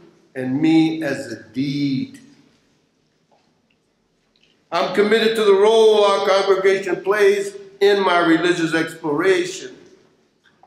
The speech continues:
And I respect the shared ministry of each, even those I do not agree with,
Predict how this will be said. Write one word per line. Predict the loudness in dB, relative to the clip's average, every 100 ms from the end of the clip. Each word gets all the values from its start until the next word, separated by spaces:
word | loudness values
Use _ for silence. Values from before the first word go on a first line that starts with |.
| _ _ -4
And | -2
I | 0
respect | -2 -4 -2 -2 0 0
the | -2
shared | 0 2 2 2
ministry | 0 0 -2 -2
of | -2 -2 0
each, | 2 2 -2 -8 -12 -20 -20 _ _ _ _ _ _
even | -8 -4 -2
those | -2 -2 -4 -4
I | -6 -6
do | -8 -12
not | -12 -14 -16 -18
agree | -18 -14 -10 -10
with, | -12 -16 -20